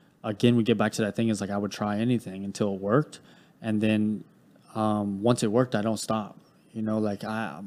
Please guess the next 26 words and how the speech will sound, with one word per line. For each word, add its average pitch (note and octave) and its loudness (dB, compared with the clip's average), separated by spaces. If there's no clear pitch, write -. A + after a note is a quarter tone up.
I A#2 -6
do A#2 0
have A2+ 0
some G#2+ -4
nice G#2+ -2
stuff G#2+ 0
now, G#2 -2
but, G2 -6
I G2 -6
mean, G2 -8
I G#2+ 0
was A2+ 2
making G#2 -4
a F#2+ -10
couple G#2+ -4
million G#2+ -2
dollars G2+ -4
a G2 -8
year A2+ 2
and G2 -6
still A2 -2
driving G2+ -2
a, G2 -8
a F#2+ -4
C-Class A2+ -2
Mercedes G#2 -2